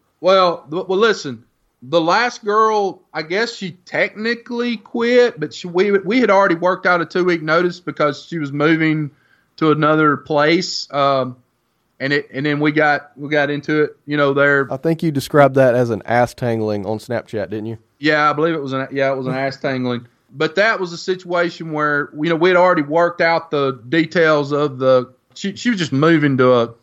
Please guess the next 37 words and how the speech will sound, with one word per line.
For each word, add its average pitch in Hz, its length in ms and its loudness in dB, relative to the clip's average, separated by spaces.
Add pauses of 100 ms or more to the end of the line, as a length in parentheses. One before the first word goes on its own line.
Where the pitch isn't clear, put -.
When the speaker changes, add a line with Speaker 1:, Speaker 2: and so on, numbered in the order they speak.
(120)
Speaker 1:
a 110 60 -10
comp-, - 340 -6
well, 180 240 0
she's 190 160 -6
moving 202 260 2
down 208 140 2
there 208 100 2
where 185 120 -2
you 294 180 0
are. 113 240 -4 (280)
Speaker 2:
That's 117 240 -6
right. 143 300 4 (140)
I 131 100 -10
know 139 140 0
who 139 80 2
Speaker 1:
And 147 80 2
Speaker 2:
you're 143 40 0
Speaker 1:
so, 151 80 6
Speaker 2:
talking 165 160 6
about. 123 200 4
Speaker 1:
and 104 60 -2
s-, - 200 -20
that 196 240 -2
deal 196 220 0
was 165 140 -6
already 165 260 0
done. 170 260 0
You 147 60 -4
talk 175 240 0
about 156 180 -2
not 156 220 -4
caring 160 240 0
about 139 300 0
business 160 360 -4
anymore. 127 440 0
I 127 40 0
mean, 127 360 -2